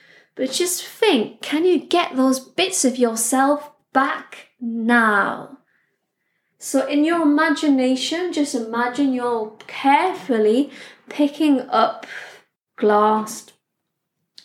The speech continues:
marbles. One jar represents the stuff that you want to let go,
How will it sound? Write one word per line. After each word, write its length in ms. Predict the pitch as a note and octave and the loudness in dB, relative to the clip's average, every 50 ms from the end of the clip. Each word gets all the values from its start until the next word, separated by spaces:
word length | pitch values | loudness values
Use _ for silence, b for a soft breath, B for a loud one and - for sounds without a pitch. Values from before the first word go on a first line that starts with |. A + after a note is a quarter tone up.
| _ | _
marbles. 1080 | - A3 G3+ G3+ G3+ G3+ F#3+ F3+ - F#3 F3 - - - - - - - - - - _ _ _ _ _ _ _ _ _ _ _ _ _ _ _ _ _ _ _ _ _ _ _ _ _ _ _ _ _ _ _ _ _ _ - | -6 -2 0 0 2 0 0 -2 -4 -8 -8 -10 -12 -14 -16 -16 -16 -16 -16 -18 -20 _ _ _ _ _ _ _ _ _ _ _ _ _ _ _ _ _ _ _ _ _ _ _ _ _ _ _ _ _ _ _ _ _ _ -16
One 640 | A#3+ A3 A3 A3+ B3 C4+ C#4+ D#4 E4 F4 F#4+ F4+ | -12 -10 -6 0 2 2 2 2 2 0 0 0
jar 360 | - - C#4+ C4 C4+ C4 B3 A#3+ | 2 2 2 4 4 2 2 4
represents 800 | B3 B3 B3 B3 - B3+ A#3 - - A3+ A3 G#3 G#3 - - - | 2 2 0 0 -2 -4 -2 -2 -2 -2 -2 -2 -6 -8 -8 -8
the 120 | A3 G#3+ | -6 -6
stuff 500 | - - - - - A3+ G#3+ G#3+ G#3+ - | -6 -6 -4 -2 0 0 0 0 -2 -2
that 240 | - A3 - - A3+ | -2 -2 -2 -2 -2
you 140 | A3 G#3+ G3+ | -4 -2 -2
want 320 | G3+ G#3 G#3 G3+ - - | -2 -4 -4 -4 -6 -8
to 120 | - - | -8 -6
let 440 | G#3+ G#3 G#3 F#3 - - - _ _ | -4 -2 -2 -2 -4 -6 -12 _ _
go, 720 | - B3 B3 B3+ B3+ B3+ B3+ B3+ B3+ C4 C4 B3+ A#3+ - | 0 0 2 4 4 4 4 4 4 4 2 0 -2 -8